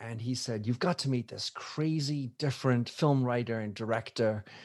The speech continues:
uh, living in Norway. You'll see." And by gum, he was right.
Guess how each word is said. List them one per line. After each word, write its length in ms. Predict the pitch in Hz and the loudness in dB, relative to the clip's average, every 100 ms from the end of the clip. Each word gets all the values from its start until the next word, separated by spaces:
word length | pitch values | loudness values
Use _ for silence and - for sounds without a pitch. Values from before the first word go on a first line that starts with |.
| - _ - | -20 _ 2
uh, 140 | 113 | 6
living 340 | 123 160 170 | 8 8 8
in 320 | 147 135 127 123 | 4 4 2 4
Norway. 720 | 123 120 113 110 107 107 - _ _ _ 123 | 2 2 2 2 2 -2 -6 _ _ _ 2
You'll 180 | 147 | 4
see." 380 | 180 - - - _ _ _ _ _ - | 4 2 -6 -8 _ _ _ _ _ -4
And 300 | 120 110 101 _ 120 | -2 -2 -4 _ -8
by 200 | 117 117 | -2 0
gum, 360 | 117 110 104 110 | 2 2 2 -2
he 240 | 107 113 | -2 -4
was 240 | 104 104 | -2 -4
right. 340 | 104 107 - | -4 -6 -8